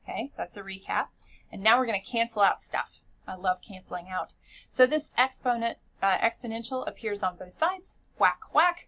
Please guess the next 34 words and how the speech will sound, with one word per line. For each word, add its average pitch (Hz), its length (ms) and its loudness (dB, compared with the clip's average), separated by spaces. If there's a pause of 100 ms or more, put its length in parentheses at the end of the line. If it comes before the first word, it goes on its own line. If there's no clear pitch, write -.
it 233 120 -8
goes 170 200 -10
away. 247 380 2 (680)
The - 80 -10
pi 240 600 4 (100)
appears 202 320 -8
on 175 120 -8
both 175 200 -10
sides. 285 420 -2
Whack, - 300 -2
whack, 311 420 -4
it - 160 -10
goes 185 180 -8
away. 247 460 -2 (540)
The - 180 -2
eight 277 180 4
and 196 140 -6
the 185 60 -10
four 285 440 4
cancels 202 440 -8
out, 190 180 4
leaving 180 300 -10
two 254 420 -4
on 190 160 -2
the 170 60 -6
left-hand 175 500 -6
side. 175 640 0 (360)
Yay. 233 300 0 (460)
Okay. 247 440 -2 (320)
And 226 200 2
then 254 160 2
we 254 160 -2
have 226 380 4 (280)
this 208 220 -2